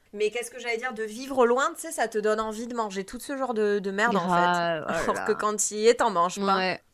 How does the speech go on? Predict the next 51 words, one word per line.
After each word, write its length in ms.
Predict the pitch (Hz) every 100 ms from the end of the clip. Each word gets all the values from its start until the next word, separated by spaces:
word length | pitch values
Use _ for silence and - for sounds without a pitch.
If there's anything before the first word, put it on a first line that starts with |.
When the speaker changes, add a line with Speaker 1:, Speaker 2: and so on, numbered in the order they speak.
| _ _ - - -
Speaker 1:
La 120 | 196 196
Garette, 380 | 208 196 226 226
euh, 420 | 196 185 185 180
ma 140 | 180
mère, 180 | 202 208
donc 160 | 180 175
elle 100 | 175
arrive 220 | 175 180
dans, 320 | 170 165 160
dans 120 | 170 175
une 180 | 175 170
semaine. 340 | 175 190 214
Je 80 | 175
vais 60 | 180
le 60 |
répéter 300 | 185 180 175 196
à 60 |
tous 140 | 196 190
les 140 | 180
épisodes, 320 | 180 - 185
tu 120 | 190 -
sais. 160 | 233
Speaker 2:
<laughs> 1300 | - - - - - 453 - - 220 196 190 - -
Speaker 1:
Donc 100 | 196
ma 160 | 190
mère 180 | 202 226
arrive 380 | 226 202 233 302
bientôt, 460 | 208 202 233 247 - - - - -
euh, 200 | 185 185 185
et, 300 | 180 190 220
euh, 840 | 208 185 185 180 175 170 160 143 - -
et 80 | 185
elle 60 |
me 60 | 175
disait, « 140 | 185 208
Qu'est-ce 100 | -
que 60 |
tu 60 | 208
veux 40 |
que 60 | 202
je 80 | 190
ramène ? » 340 | 175 190 233 -
Et 240 | - 170 165
quand 160 | 190
j'ai 80 | 170
demandé 220 | 180 180
à 60 | 180
Garette, 360 | 175 180 208 196
il 40 |
m'a 80 | 175
dit, « 240 | 170 175